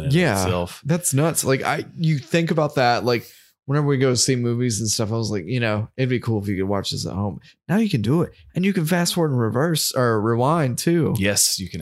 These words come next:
Speaker 2: Which is
Speaker 1: absolutely do
Speaker 2: weird.
Speaker 1: it.
Speaker 2: I didn't think they would give you that option.
Speaker 1: I mean, it's just like any other thing you buy or, or stream. So,
Speaker 2: But they can put blockades on it. Like, whenever an ad comes on, you can't fast forward on it.
Speaker 1: Yeah, but I don't think they do that on a,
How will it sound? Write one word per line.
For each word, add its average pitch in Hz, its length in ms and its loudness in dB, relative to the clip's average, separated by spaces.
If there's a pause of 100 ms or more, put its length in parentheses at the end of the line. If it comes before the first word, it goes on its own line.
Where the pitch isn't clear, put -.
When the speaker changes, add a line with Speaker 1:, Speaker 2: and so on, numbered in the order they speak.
(140)
Speaker 2:
Which 165 180 2
is 190 140 2
Speaker 1:
absolutely 220 220 2
do 208 40 4
Speaker 2:
weird. 135 140 4
Speaker 1:
it. 117 80 -2
Speaker 2:
I 120 100 4
didn't 160 160 0
think 165 140 0
they 180 80 2
would 160 100 2
give 165 160 2
you 170 80 2
that 160 160 2
option. 139 640 -2 (800)
Speaker 1:
I 82 80 -6
mean, 87 140 0
it's 90 100 -4
just 98 240 -2
like 92 200 -2
any 92 180 -2
other 98 200 0
thing 90 260 -4
you 87 120 -2
buy 85 400 -2
or, 87 220 -6 (140)
or 95 80 -4
stream. 95 520 -2
So, - 360 -6
Speaker 2:
But 202 180 0
they 196 120 2
can 175 160 0
put 147 220 0
blockades 135 560 0
on 107 120 0
it. 117 60 0
Like, 135 200 0
whenever 127 340 0
an 117 100 -2
ad 117 360 -2
comes 107 220 -2
on, 110 160 -4
you 107 60 -6
can't 113 220 -4
fast 107 320 -2
forward 113 280 -2
on 107 160 -6
it. - 160 -8 (160)
Speaker 1:
Yeah, 226 180 -4
but 208 100 -6
I 196 100 -4
don't 143 140 -6
think 113 160 -4
they 95 80 0
do 85 180 -6
that 85 180 -2
on 80 160 -8
a, 80 140 -10